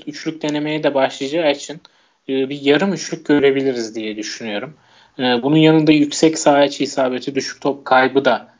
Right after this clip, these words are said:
beraberinde geliyor verimli bir oyuncu olarak. E, o yüzden Kevin Looney'nin bence özellikle buralardaki uzun açlığını da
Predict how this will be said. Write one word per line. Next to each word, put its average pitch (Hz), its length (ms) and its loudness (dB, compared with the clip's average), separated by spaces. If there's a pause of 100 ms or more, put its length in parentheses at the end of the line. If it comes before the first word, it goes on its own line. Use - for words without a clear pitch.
(180)
beraberinde 120 600 -2
geliyor 110 380 -8
verimli 113 380 -8
bir 113 80 -8
oyuncu 110 420 -6
olarak. 110 400 -6 (600)
E, 127 400 0
o 170 240 4
yüzden 202 300 4
Kevin 180 320 2
Looney'nin 180 480 0
bence 160 420 0
özellikle 156 520 0
buralardaki 147 600 2
uzun 151 300 -12
açlığını 151 540 -10
da 139 220 -4